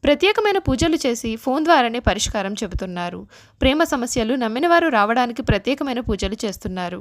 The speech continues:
గురువుగారిని సంప్రదించండి. గురువుగారి ఫోన్ నంబర్ నైన్ డబల్ జీరో జీరో నైన్ సిక్స్ ఫోర్ నైన్ ఫోర్ వన్.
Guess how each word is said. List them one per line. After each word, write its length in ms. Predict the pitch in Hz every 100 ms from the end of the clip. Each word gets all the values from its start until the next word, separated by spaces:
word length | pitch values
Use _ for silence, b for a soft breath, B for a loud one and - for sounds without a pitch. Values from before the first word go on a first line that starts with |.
| -
గురువుగారిని 520 | 247 226 214 196 269
సంప్రదించండి. 880 | 466 269 208 190 190 185 180 170 175 190 b b b 269
గురువుగారి 460 | 339 427 370 359 359
ఫోన్ 160 | 240
నంబర్ 380 | 208 190 185 185 _ b b -
నైన్ 300 | 285 381 440 269
డబల్ 240 | 240 269
జీరో 180 | 269 269
జీరో 280 | 226 220 214
నైన్ 280 | 208 320 415
సిక్స్ 320 | - 359 -
ఫోర్ 180 | 415 453
నైన్ 240 | 294 247 302
ఫోర్ 180 | 247 190 185
వన్. 140 | 180